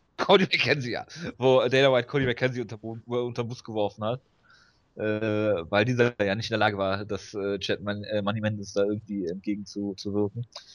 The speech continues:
Äh, hat dann diesen, diesen, äh, äh, Sieg gehabt gegen Nick Lance, wo er, glaub ich, irgend-, äh, Grippe und vierzig Grad Fieber hatte und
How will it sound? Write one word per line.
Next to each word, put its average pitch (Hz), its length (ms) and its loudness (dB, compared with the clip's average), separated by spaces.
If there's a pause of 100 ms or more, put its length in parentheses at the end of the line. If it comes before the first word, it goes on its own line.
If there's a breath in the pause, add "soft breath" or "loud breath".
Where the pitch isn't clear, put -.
(480 loud breath)
Äh, 107 240 6
hat 120 160 4
dann 123 100 4
diesen, 117 300 -2
diesen, 107 420 -6
äh, 101 760 -6
äh, 82 600 2
Sieg 127 180 -4
gehabt 127 200 2
gegen 120 140 2
Nick 123 140 0
Lance, 123 300 2
wo 127 100 4
er, 120 60 4
glaub 117 200 6
ich, 113 160 -4
irgend-, 120 340 -4 (100)
äh, 113 220 -2
Grippe 120 340 0
und 120 100 2
vierzig 123 300 -2
Grad 110 140 2
Fieber 135 300 2
hatte 131 380 2 (360 loud breath)
und 107 240 -8